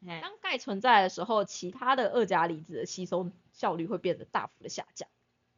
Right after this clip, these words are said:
Speaker 2: 但是鱼体内其实有非常非常多的微量元素都是属于那种二价离子。
Speaker 1: 嗯。
Speaker 2: 所以在一个硬度很高的环境里面，鱼对于微量元素的吸收能力会变得很差。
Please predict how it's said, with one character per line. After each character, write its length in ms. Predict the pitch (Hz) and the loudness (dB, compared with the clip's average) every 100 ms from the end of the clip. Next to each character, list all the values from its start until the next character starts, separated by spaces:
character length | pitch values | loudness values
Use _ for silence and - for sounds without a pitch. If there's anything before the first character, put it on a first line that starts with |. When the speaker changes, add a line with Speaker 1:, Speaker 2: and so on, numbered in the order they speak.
| _ _ _ _ _ _ | _ _ _ _ _ _
Speaker 2:
但 240 | - 285 175 | -14 -12 -10
是 340 | - 262 196 | -8 -6 -6
鱼 180 | 123 202 | -6 -8
体 220 | 226 185 | -8 -6
内 140 | 196 208 | -4 -6
其 160 | 208 | -6
实 60 | 208 | -4
有 140 | 190 | -4
非 220 | - 349 | -6 -6
常 220 | 381 240 214 | -6 -6 -4
非 180 | 247 | -2
常 240 | 262 233 202 | -2 -4 -4
多 160 | 214 | -2
的 80 | 220 | 0
微 160 | 175 170 | -2 0
量 160 | 254 | -2
元 160 | 180 175 | -2 -6
素 160 | - 185 | -6 -4
都 140 | 196 | -4
是 100 | 240 | -6
属 240 | 226 175 | -8 -10
于 140 | 165 170 | -8 -6
那 120 | 196 | -6
种 240 | 180 127 - _ - | -6 -12 -16 _ -6
二 140 | 202 | 0
价 160 | 196 165 | 0 0
离 80 | |
子。 220 | 160 - _ _ | -4 -18 _ _
Speaker 1:
嗯。 240 | 220 254 185 - | -10 -8 -8 -12
Speaker 2:
所 160 | - 440 | -2 -2
以 80 | 359 | 2
在 180 | 370 330 | 4 4
一 80 | |
个 140 | 320 - | 4 4
硬 200 | 302 247 | 2 -2
度 160 | 277 | -2
很 140 | 233 185 | -2 0
高 180 | 208 208 | 2 4
的 80 | |
环 200 | 196 175 | 4 -2
境 160 | 180 202 | -2 -4
里 80 | 165 | -4
面， 300 | 180 175 - | -4 -6 -6
鱼 240 | 190 214 220 - | -8 -8 -8 -2
对 360 | 339 269 185 | 2 2 0
于 200 | - 196 | -4 -4
微 260 | 185 190 185 | -2 0 2
量 200 | 247 220 | 2 2
元 220 | 185 180 | 0 -2
素 280 | 226 320 247 | -4 -4 -2
的 120 | 185 | -2
吸 220 | 175 214 | -4 -8
收 160 | 202 208 | -8 -6
能 200 | 196 175 | -4 -4
力 140 | 185 | -6
会 160 | 180 233 | -2 -2
变 180 | 233 220 | -2 -4
得 120 | 175 | -6
很 100 | 202 - | -10 -12
差。 400 | - - 190 | -10 -6 -6